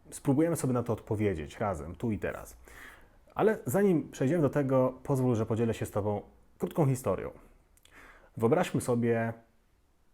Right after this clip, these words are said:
taką sytuację. Jesteśmy w podstawówce, jesteśmy nogami, jeśli chodzi o matematykę. I oto nadchodzi sprawdzian. Kompletnie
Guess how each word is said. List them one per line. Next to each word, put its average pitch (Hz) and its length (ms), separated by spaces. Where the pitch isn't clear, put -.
taką 180 180
sytuację. 113 640
Jesteśmy 117 420
w - 100
podstawówce, 127 880
jesteśmy 113 520
nogami, 131 540
jeśli 107 220
chodzi 101 240
o 95 60
matematykę. 92 580
I 156 80
oto 185 140
nadchodzi 127 640
sprawdzian. 87 580
Kompletnie 131 420